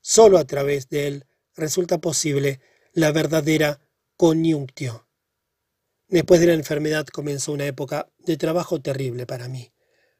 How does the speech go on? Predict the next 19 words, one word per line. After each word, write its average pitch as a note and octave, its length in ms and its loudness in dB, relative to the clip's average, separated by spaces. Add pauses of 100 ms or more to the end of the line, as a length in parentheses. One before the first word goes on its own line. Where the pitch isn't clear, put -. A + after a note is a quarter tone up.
(140)
Muchas F3+ 280 8
de F3+ 80 0
mis F3 220 2
obras E3+ 240 4
principales D3 720 -6
surgieron D3 540 -8
solo D3 240 -6
después. E3 520 -2 (680)
El D3+ 120 -4
conocimiento D3+ 840 -2 (360)
o E3+ 100 4
la D#3 120 2
visión D#3+ 400 2
del D3+ 160 -4
fin D#3+ 260 -2
de D3+ 120 -8
todas D#3+ 240 -4
las D3 120 -10
cosas D3+ 460 -4